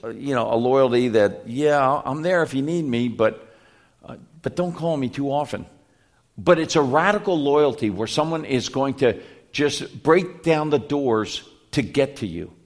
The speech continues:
to try and help you. And as we look at, at these qualities of a good friend, we must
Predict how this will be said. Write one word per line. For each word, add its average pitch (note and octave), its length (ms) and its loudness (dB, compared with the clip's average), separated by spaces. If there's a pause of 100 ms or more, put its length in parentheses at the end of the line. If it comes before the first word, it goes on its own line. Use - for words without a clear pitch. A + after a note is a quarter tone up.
(680)
to C3 100 -4
try D3 260 -2
and C3 160 -2
help A#2 300 -4
you. G#2+ 240 -8 (460)
And D#3 240 2
as E3+ 280 2
we F#3 180 0
look G#3+ 340 2
at, D3+ 120 4 (920)
at A#2 420 -8
these D3 260 0
qualities E3 720 0
of B2 300 0
a - 20 -4
good C#3 280 -4
friend, A#2+ 540 -6 (1400)
we C#3 100 2
must D#3 460 -2